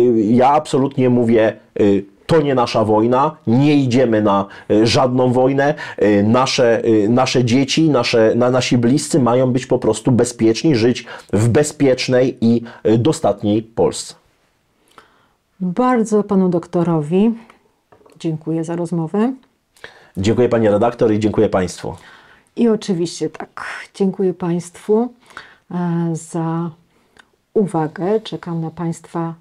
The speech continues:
Speaker 2: e, komentarze. I oczywiście też, e, dziękuję naszym patronom, Stanowi i Barbarze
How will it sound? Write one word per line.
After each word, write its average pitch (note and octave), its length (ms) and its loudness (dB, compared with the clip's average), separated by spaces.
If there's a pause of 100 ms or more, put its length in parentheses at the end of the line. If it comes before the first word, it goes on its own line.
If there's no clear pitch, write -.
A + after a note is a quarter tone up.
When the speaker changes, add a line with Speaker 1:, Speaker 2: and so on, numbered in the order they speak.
Speaker 2:
e, F3 260 -8
komentarze. E3+ 920 -4 (520)
I B3 220 -8
oczywiście F3 1120 -4
też, - 580 -8
e, F3 200 -4
dziękuję E3 760 -4 (340)
naszym E3+ 600 -6 (220)
patronom, G3 680 -2 (520)
Stanowi E3 480 -4
i E3+ 40 0
Barbarze D#3 560 -6